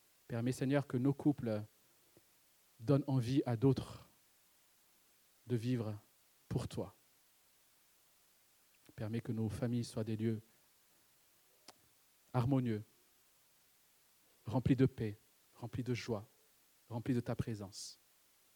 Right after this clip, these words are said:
Viens, Père. Viens, Seigneur Jésus.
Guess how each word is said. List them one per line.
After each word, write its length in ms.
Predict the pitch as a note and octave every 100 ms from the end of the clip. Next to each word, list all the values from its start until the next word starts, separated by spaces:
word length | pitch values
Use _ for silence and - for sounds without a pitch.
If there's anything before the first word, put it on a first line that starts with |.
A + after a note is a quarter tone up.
| _ _ _ _ _ _ - A2
Viens, 260 | G#2 A2+
Père. 340 | A2 G2 - - _ _ _ _ _ _ -
Viens, 240 | G#2 A2+
Seigneur 280 | - A2 A2
Jésus. 340 | A2 G2+ -